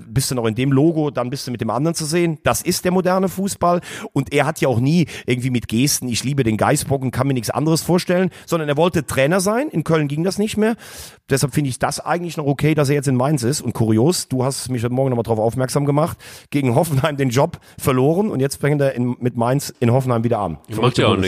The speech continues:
Speaker 1: Bundesliga.
Speaker 2: er wird den Job auch wieder verlieren, wenn er absteigt mit Mainz. Also das ist insofern, äh, eigentlich völlig, völlig Wumpe. Ähm,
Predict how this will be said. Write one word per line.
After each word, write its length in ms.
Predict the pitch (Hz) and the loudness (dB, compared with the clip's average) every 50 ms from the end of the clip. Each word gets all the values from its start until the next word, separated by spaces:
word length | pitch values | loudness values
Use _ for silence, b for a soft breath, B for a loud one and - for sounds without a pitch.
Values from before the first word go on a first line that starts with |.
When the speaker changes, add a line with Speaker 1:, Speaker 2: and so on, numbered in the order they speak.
| 92 95 | 0 0
Speaker 1:
Bundesliga. 60 | 98 95 | -2 -2
Speaker 2:
er 100 | 95 90 | -2 -2
wird 140 | 98 101 - | -2 -4 -2
den 100 | 95 92 | -4 -4
Job 200 | - - 104 104 | -2 -2 -4 -2
auch 140 | 120 104 87 | -4 -4 -2
wieder 140 | 101 98 101 | 0 0 0
verlieren, 440 | - - 90 98 127 147 113 92 87 | 0 0 -2 -2 0 0 0 0 0
wenn 120 | 90 87 | 0 0
er 80 | 90 90 | 0 -2
absteigt 380 | - - - - 92 82 80 | -2 -2 -2 -2 -2 -2 -2
mit 100 | 87 85 | -6 -6
Mainz. 280 | 85 82 80 80 78 - | -4 -4 -4 -4 -4 -4
Also 160 | 95 90 90 | -6 -4 -4
das 160 | 85 92 87 | -4 -4 -2
ist 120 | 90 85 90 | -2 -2 0
insofern, 720 | 104 87 95 98 - - 104 101 101 101 95 92 98 98 - _ _ | 0 2 2 2 2 4 4 4 4 4 2 2 0 -2 -6 _ _
äh, 220 | - 98 90 90 | 0 0 0 0
eigentlich 320 | - - 104 101 98 95 - | -2 -2 -2 -2 -2 -2 -2
völlig, 320 | - 107 107 101 - - | -2 0 0 -2 -4 -8
völlig 340 | - - - - 98 87 78 | -16 -8 -4 -2 -2 -2 0
Wumpe. 320 | 95 131 165 - 92 143 - B B B B B B B B B B _ - | 0 0 2 2 0 0 -2 B B B B B B B B B B _ -2
Ähm, 720 | 101 98 98 98 98 98 98 95 95 95 98 104 113 - | 2 2 2 2 2 0 0 0 0 0 -2 -2 -4 -8